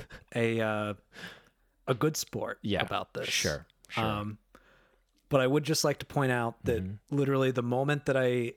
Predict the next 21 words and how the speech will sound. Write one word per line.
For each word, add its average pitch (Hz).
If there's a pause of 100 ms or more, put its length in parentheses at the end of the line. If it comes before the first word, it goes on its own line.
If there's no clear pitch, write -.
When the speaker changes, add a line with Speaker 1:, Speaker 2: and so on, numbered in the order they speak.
(300)
Speaker 1:
that 123
I 117
heard 120
that 110
in 117
the 113
pod, 104 (680)
uh, 110
like, 131
when 127
I 131
was, 127
when 135
I 127
was 120
reviewing 120
it 113
before 120
I -
posted 120
it, 104